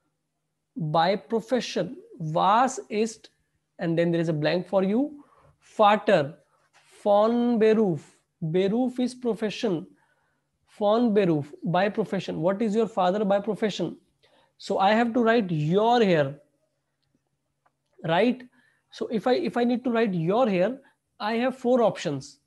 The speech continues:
One option goes in masculine, second option goes in feminine, third option goes in neutral, fourth option goes in plural. So how do I identify that which option shall I write? I have to check on the right hand side.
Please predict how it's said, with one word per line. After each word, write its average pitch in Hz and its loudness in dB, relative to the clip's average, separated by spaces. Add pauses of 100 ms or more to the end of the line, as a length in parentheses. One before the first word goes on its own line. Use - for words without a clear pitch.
(400)
One 214 2
option 226 -2
goes 202 0
in 214 -4
masculine, 208 -6
second 214 -6
option 208 -4
goes 185 0
in 175 0
feminine, 208 -4
third 190 0
option 190 0
goes 175 0
in 170 0
neutral, 160 -2
fourth 202 -6
option 196 -6
goes 202 0
in 226 -2
plural. 214 4 (880)
So 226 2 (400)
how 220 4
do 262 6
I 269 6
identify 220 2 (140)
that 185 -2
which 220 -6
option 226 -6
shall 220 -6
I 220 -4
write? 185 -2 (160)
I 175 -4
have 214 -4
to 220 -4 (140)
check 254 0 (120)
on 220 0
the 226 2
right 220 4
hand 247 2
side. 165 2